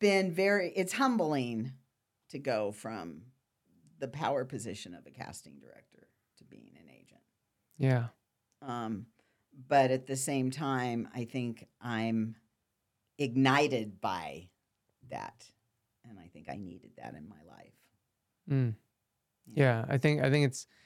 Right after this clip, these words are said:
Speaker 2: it's important to pay attention to those little wins, and they all build
Speaker 1: Mm-hmm.
Speaker 2: up.
Speaker 1: Yep.
Speaker 2: And in time, it becomes something big, and, and it's easy to overlook them. But I think we need that. That's the fuel that
Speaker 1: Yeah.
Speaker 2: helps us continue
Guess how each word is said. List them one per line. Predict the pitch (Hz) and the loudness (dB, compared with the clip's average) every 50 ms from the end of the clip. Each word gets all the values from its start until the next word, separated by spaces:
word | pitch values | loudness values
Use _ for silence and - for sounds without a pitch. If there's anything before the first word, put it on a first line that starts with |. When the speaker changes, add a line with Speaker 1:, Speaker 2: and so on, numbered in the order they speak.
| _ _ _ - | _ _ _ -2
Speaker 2:
it's | 147 120 - | 0 2 4
important | 143 120 - - 147 143 147 147 139 135 135 135 131 - - - - | 2 2 4 8 8 8 8 8 4 2 2 2 0 -4 -8 -14 -8
to | - - 127 | -2 -2 -2
pay | 113 - - 143 135 | 0 2 2 2 2
attention | 127 120 - 135 131 123 - - 135 127 | 2 2 2 2 2 2 2 0 0 0
to | 120 - 139 | 0 0 0
those | 123 127 127 123 120 113 | 2 4 4 4 4 2
little | 120 131 123 123 123 | 2 4 4 4 4
wins, | 120 123 120 120 123 127 123 120 | 4 4 4 4 4 2 2 2
and | 123 117 | 2 2
they | 117 117 | 4 4
all | 117 117 113 | 4 4 6
build | 107 113 120 120 117 117 | 8 8 8 8 8 8
Speaker 1:
Mm-hmm. | 120 123 | 8 8
Speaker 2:
up. | 123 135 151 - _ - | 6 6 4 0 _ -6
Speaker 1:
Yep. | - 233 247 240 233 - 180 | 0 0 0 0 0 -4 -2
Speaker 2:
And | 135 127 123 | 2 4 4
in | 123 123 117 | 4 4 2
time, | - - 135 123 120 120 120 117 117 | 2 2 4 4 4 4 4 2 2
it | 117 110 101 | 2 0 0
becomes | - 120 113 - - 127 123 120 117 113 | -2 -4 -6 -2 0 0 2 2 0 -2
something | - - 123 113 - - 117 107 | -2 -2 -4 -4 -2 -2 -2 2
big, | 107 117 113 113 110 120 | 4 4 4 4 2 0
and, | 110 107 107 110 | 0 0 0 -2
and | - 127 123 117 117 113 110 - - | -2 -2 0 0 0 -2 -2 -4 -2
it's | 135 120 - - - | -4 -4 -4 -4 0
easy | 170 165 170 170 151 139 151 | 4 6 6 6 6 4 2
to | 135 135 | 4 4
overlook | 127 127 113 120 123 120 123 127 123 - | 4 4 4 4 4 6 6 4 2 2
them. | - 110 98 110 113 | -2 -2 0 0 4
But | 117 120 113 110 - | 6 6 6 6 2
I | - - _ _ _ - | -6 -20 _ _ _ -2
think | 175 160 156 | -2 2 4
we | 175 175 | 6 6
need | 175 180 196 185 139 | 8 8 6 6 4
that. | 127 117 117 - | 2 2 2 2
That's | 135 131 - - | 2 0 0 0
the | - 127 | -2 -2
fuel | - - - 147 147 151 151 147 143 139 131 123 120 117 113 _ _ _ _ _ _ - | -2 -2 2 6 8 8 10 10 10 10 10 10 8 6 4 _ _ _ _ _ _ 2
that | - 135 127 - | 4 6 6 4
Speaker 1:
Yeah. | 254 | 4
Speaker 2:
helps | - - 156 139 - - - | 6 6 6 6 6 2 -2
us | 135 117 - | -2 -2 0
continue | - - 127 113 - 143 139 135 131 120 113 110 107 117 | 2 2 2 4 4 4 4 6 6 4 4 2 -2 -6